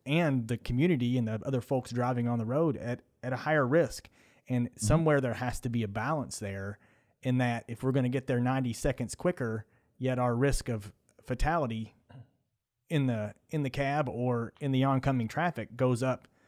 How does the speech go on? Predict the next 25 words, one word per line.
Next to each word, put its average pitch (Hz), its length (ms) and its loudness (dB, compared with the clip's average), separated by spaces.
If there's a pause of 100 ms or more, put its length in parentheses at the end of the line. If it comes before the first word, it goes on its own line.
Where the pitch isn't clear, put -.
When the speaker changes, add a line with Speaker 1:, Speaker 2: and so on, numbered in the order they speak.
(400)
Speaker 1:
you 127 100 -2
know, 107 280 -2 (540)
a - 80 -10
significant 127 600 -2 (300)
amount, 151 520 0
then, 123 440 0 (340)
you 127 180 -4
know, 110 140 -2
it's, 117 200 -4
it 127 140 -2
is 120 280 -2
exactly 131 460 0
like 123 260 0
the, 107 320 -4 (140)
the 113 520 -6
analogy 117 420 -2
that 113 120 -4
you 107 100 -6
use. 156 280 0
It's 120 160 -4
a, 117 40 -4
it's 113 180 -6
a 117 60 -4
risk 123 260 0
benef-, 127 340 0